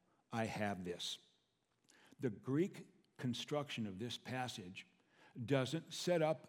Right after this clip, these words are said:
a condition, it states a fact.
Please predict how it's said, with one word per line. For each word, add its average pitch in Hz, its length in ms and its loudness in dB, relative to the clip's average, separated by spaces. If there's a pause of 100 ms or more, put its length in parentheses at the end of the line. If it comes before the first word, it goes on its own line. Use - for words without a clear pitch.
a 156 120 6
condition, 170 720 2 (840)
it 120 140 -4
states 131 560 -4
a 120 60 -4
fact. - 520 -2